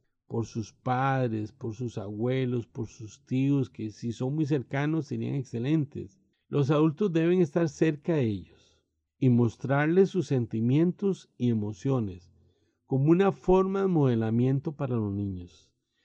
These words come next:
de cómo enfrentar el duelo. Ojo a esto que es de suma importancia. Como ya mencioné anterior, lo vuelvo a repetir,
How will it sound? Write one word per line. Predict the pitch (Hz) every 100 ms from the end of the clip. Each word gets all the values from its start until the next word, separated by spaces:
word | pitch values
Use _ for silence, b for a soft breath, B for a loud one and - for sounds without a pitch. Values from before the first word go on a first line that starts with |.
| _
de | - 127
cómo | - 165 196 226
enfrentar | 185 - 127 110 104 135 139 - -
el | 117 104
duelo. | 98 101 82 - - _ _ -
Ojo | 120 160 208
a |
esto | 175 156 - 156
que | 143
es |
de | 139
suma | 139 147 143
importancia. | 139 127 101 107 95 92 - 92 -
Como | 110 98 98
ya | 101
mencioné | 139 185 180 175 180
anterior, | 175 165 160 190
lo | 175
vuelvo | 123 113 117 160
a |
repetir, | 175 151 151 127 113